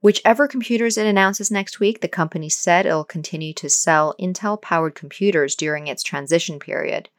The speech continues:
Apple said performance improvements, battery life, and easier connections with the iPhone and iPad are driving this change. Apple C E O Tim Cook said when announcing the effort this summer,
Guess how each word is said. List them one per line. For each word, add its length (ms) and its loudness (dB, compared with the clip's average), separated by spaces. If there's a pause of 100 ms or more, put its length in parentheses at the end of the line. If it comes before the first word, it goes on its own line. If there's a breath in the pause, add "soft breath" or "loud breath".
(280 soft breath)
Apple 260 0
said 280 0
performance 580 -2
improvements, 640 -4 (140)
battery 480 2
life, 420 -4
and 240 -8
easier 380 -4
connections 600 -8
with 120 -6
the 120 -8
iPhone 460 -2
and 220 -14
iPad 560 -6
are 160 2
driving 560 -2
this 180 -8
change. 580 -8 (400)
Apple 320 2
C 300 -2
E 60 2
O 80 2
Tim 360 -10
Cook 360 2
said 320 0
when 120 -4
announcing 560 -8
the 160 -12
effort 380 0
this 180 0
summer, 440 -4